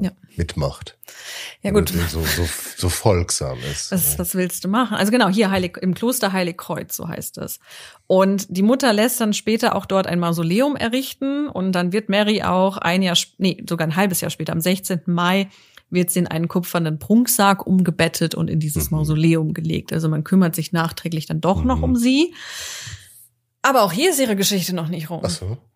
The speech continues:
Speaker 2: Denn dieses Grab wird im April neunzehnhundertfünfundvierzig von sowjetischen Soldaten geöffnet.
Speaker 1: Ach nee.
Speaker 2: Weil die sind halt da und die denken, das ist ja eine Baroness, da werden ja vielleicht ein paar Schmuckstücke drin sein.
Speaker 1: Ah.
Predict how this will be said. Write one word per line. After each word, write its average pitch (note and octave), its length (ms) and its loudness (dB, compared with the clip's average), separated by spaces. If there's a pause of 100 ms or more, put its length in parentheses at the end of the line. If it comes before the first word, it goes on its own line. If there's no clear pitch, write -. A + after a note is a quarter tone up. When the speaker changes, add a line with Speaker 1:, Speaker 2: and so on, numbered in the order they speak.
(120)
Speaker 2:
Denn G3 340 6 (440)
dieses A#3 320 2
Grab F3 500 0 (800)
wird F3 600 0
im G#3 120 0
April E3 380 -2
neunzehnhundertfünfundvierzig F#3 1400 -2 (580)
von A#3 200 4
sowjetischen F#3+ 600 0
Soldaten A3+ 840 0
geöffnet. - 680 -4
Speaker 1:
Ach - 200 -14
nee. - 300 -14 (320)
Speaker 2:
Weil F3 160 2
die F3+ 80 4
sind F#3 240 2
halt E3 180 -2
da C4+ 220 6
und C4+ 120 6
die F#3 80 4
denken, F#3 320 2
das E3+ 160 -6
ist - 160 -10
ja E3+ 60 -4
eine E3 140 -4
Baroness, E3 560 0
da F3 160 0
werden F3 220 0
ja E3 100 -4
vielleicht E3+ 400 -10
ein E3+ 40 -16
paar - 120 -10
Schmuckstücke A#2 560 -4
drin - 260 0
sein. F4 220 0
Speaker 1:
Ah. G2 200 -4